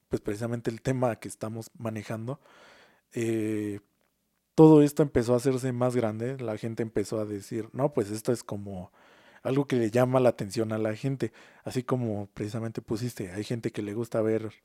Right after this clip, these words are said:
los deportes normales, que, pues, son fútbol, este, soccer o americano. Eh, cualquiera de todos estos que tienen sus fans, eh,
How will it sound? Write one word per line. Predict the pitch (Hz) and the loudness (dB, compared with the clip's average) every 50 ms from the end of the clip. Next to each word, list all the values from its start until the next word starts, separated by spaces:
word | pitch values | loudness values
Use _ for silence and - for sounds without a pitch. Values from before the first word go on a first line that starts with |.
| _ _ | _ _
los | - 117 110 113 113 | -8 -4 -4 0 0
deportes | 135 123 - - 151 139 131 - 139 131 131 123 120 | 0 0 4 6 6 6 6 6 2 2 2 0 -2
normales, | 123 123 120 123 123 123 127 123 123 123 123 123 | -6 -4 -4 -2 -2 -2 -2 -2 -2 -4 -6 -8
que, | - - 110 | -8 -10 -10
pues, | 104 - 107 98 - | -8 -10 -12 -12 -10
son | - 104 104 - - - - - - _ _ | -10 -10 -10 -12 -18 -20 -20 -20 -20 _ _
fútbol, | - 131 117 113 120 127 135 131 131 131 127 127 127 127 123 123 117 110 107 | -8 -6 -2 4 6 6 8 8 8 6 6 4 4 4 2 0 -2 -4 -8
este, | 101 98 98 98 98 98 98 - _ _ - - 101 98 98 98 - _ _ _ _ _ _ _ _ _ _ _ _ _ _ _ _ _ _ - _ _ _ _ - - | -8 -10 -10 -12 -12 -14 -14 -18 _ _ -16 -16 -16 -14 -16 -20 -20 _ _ _ _ _ _ _ _ _ _ _ _ _ _ _ _ _ _ -20 _ _ _ _ -14 -2
soccer | - 139 135 139 131 - - 127 127 127 127 127 117 110 | 2 6 6 6 4 2 -2 0 0 2 2 2 0 0
o | 101 101 101 98 98 101 - - | -2 -4 -6 -8 -10 -12 -14 -10
americano. | - 120 107 107 101 - 104 - - 123 127 139 139 139 139 139 - _ _ _ _ _ _ _ _ _ | -8 -8 -6 -6 -8 -8 -10 -4 0 0 0 2 0 -2 -4 -6 -10 _ _ _ _ _ _ _ _ _
Eh, | - 117 107 101 104 104 101 101 98 98 101 101 _ _ _ _ _ _ _ _ _ _ - - _ _ _ _ | -10 -8 -6 -6 -6 -6 -8 -10 -10 -12 -14 -14 _ _ _ _ _ _ _ _ _ _ -20 -20 _ _ _ _
cualquiera | 147 147 151 185 202 214 | 2 2 6 6 6 8
de | 208 190 | 6 6
todos | 170 - 196 196 196 180 170 | 8 8 10 10 10 8 6
estos | 170 160 156 175 175 165 - _ _ _ _ _ _ | 2 0 0 -2 -2 -2 -4 _ _ _ _ _ _
que | - 127 | -4 -4
tienen | - - 131 131 135 139 | -2 0 -2 0 0 -2
sus | 131 135 123 - | -4 -6 -8 -6
fans, | - 123 117 127 147 - - - - | -4 -4 -4 -4 -6 -12 -18 -14 -10
eh, | 120 104 101 101 98 95 98 | -8 -8 -8 -8 -10 -12 -16